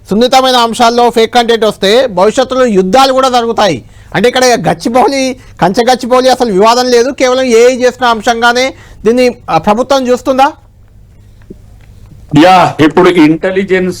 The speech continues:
Speaker 2: ఫెయిల్యూర్ అయ్యి ఆర్టిఫిషియల్ ఇంటెలిజెన్స్ మీద ఆధారపడ్డట్టు కనపడుతుంది మనకు. ఇప్పుడు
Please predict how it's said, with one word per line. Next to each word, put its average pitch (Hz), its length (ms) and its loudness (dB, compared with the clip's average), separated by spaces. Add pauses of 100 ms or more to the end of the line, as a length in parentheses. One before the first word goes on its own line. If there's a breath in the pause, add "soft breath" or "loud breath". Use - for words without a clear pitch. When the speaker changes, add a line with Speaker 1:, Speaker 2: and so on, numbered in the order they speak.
(120)
Speaker 2:
ఫెయిల్యూర్ 156 640 0
అయ్యి 147 440 0 (140)
ఆర్టిఫిషియల్ 143 640 -2
ఇంటెలిజెన్స్ 139 580 -2
మీద 139 140 0
ఆధారపడ్డట్టు 127 720 -2
కనపడుతుంది 117 580 -2
మనకు. 90 420 -2 (1200 loud breath)
ఇప్పుడు 135 260 2